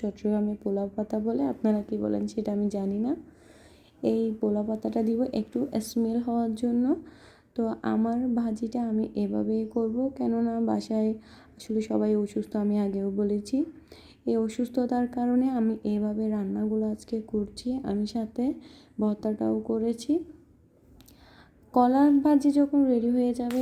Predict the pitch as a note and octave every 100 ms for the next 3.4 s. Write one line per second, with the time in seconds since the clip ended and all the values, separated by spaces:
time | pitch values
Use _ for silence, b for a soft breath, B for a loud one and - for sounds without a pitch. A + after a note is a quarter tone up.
0 | C4 - A3 A3 A#3 A3+ A3+ A3+ A3+ A#3+
1 | A3+ A#3 B3+ C#4 A3+ A3 - A#3+ - A3+
2 | G#3+ - A3 A3 G#3+ A#3 A#3 A#3 A3 A#3
3 | A#3+ A#3 G#3+ A#3+